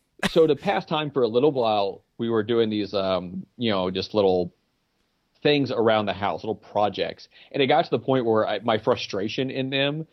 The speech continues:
got so high that I've, like, not touched them for days. And, and so, like, I've got some other projects. Like, I kinda wanna build some raised, uh, gardens in my backyard because my backyard has this, like, insane slope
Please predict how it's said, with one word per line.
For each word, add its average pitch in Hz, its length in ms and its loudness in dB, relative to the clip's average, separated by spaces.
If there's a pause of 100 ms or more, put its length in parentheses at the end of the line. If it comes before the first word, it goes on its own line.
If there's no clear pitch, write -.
(120)
got 117 180 0
so 117 340 0
high 113 520 2 (160)
that 113 100 0
I've, 110 140 2
like, 107 200 -4
not 107 300 -2
touched 107 260 -4
them 123 140 0
for 135 140 -2
days. 139 480 2 (1080)
And, 113 580 0 (760)
and 131 180 2
so, 123 320 2
like, 117 200 -2
I've 110 160 -2
got 143 200 0
some 120 240 -6
other 131 240 0
projects. 139 440 0
Like, 107 120 -4
I 101 60 -4
kinda 127 200 -2
wanna 127 160 -2
build 110 280 -2
some 101 200 -8
raised, 110 540 -2 (160)
uh, 95 360 4
gardens 123 580 0
in 123 140 -2
my 120 140 2
backyard 123 600 2
because 104 280 -4
my 110 100 0
backyard 117 420 0
has 107 120 -2
this, 101 120 -10
like, 90 220 -6 (200)
insane 107 460 -2
slope 95 540 -4